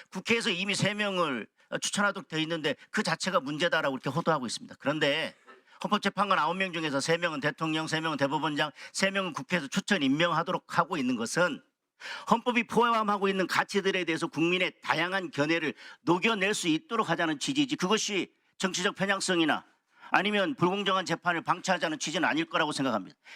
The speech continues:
예를 들어서 뭐 호주제 폐지나 양심적 병역 거부 등에 대해서는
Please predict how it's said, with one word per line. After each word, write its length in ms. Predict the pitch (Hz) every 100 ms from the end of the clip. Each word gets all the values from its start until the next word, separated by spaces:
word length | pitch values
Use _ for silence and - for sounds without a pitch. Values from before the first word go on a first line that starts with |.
| - 127
예를 220 | 196 240
들어서 360 | 214 120 - - _ _ -
뭐 100 | 127
호주제 320 | 175 190 190
폐지나 500 | - 185 165 131 80 _ _ -
양심적 480 | 139 180 190 208 -
병역 380 | 165 175 - -
거부 240 | 165 165
등에 240 | 175 160 139
대해서는 440 | 123 120 151 143